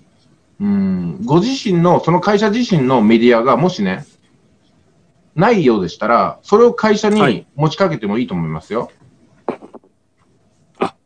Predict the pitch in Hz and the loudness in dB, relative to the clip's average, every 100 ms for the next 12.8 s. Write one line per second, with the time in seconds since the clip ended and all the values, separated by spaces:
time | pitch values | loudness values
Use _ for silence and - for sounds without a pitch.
0 | _ _ - 151 127 92 - 135 117 110 | _ _ -8 -4 -2 -4 -10 -8 -6 -4
1 | 120 139 127 87 90 92 95 - 120 107 | -2 -2 -6 -12 -16 -18 -14 -10 -6 -6
2 | 98 92 87 - 113 135 107 - - _ | -8 -10 -12 -8 -4 -4 -6 -10 -18 _
3 | _ _ _ - 214 202 196 156 170 _ | _ _ _ -2 2 2 2 -2 -8 _
4 | _ _ _ _ _ _ _ _ _ - | _ _ _ _ _ _ _ _ _ 0
5 | 247 277 277 262 233 - 254 196 113 - | 2 2 0 0 -4 0 4 4 2 -2
6 | 117 - - 147 110 90 135 139 151 135 | -2 -2 -2 0 0 -2 -2 2 4 2
7 | 135 135 123 - - _ _ _ _ _ | 2 2 0 -2 -10 _ _ _ _ _
8 | _ _ 139 139 135 131 98 90 87 76 | _ _ -2 0 0 0 0 -2 -2 -6
9 | - 80 - _ _ _ _ _ _ _ | -6 -8 -10 _ _ _ _ _ _ _
10 | _ _ - 156 - - _ _ _ _ | _ _ -4 0 0 -4 _ _ _ _
11 | _ _ _ _ - 170 - 202 196 196 | _ _ _ _ -4 -2 2 2 2 -2
12 | - 190 185 185 131 104 85 | 2 4 2 2 2 2 0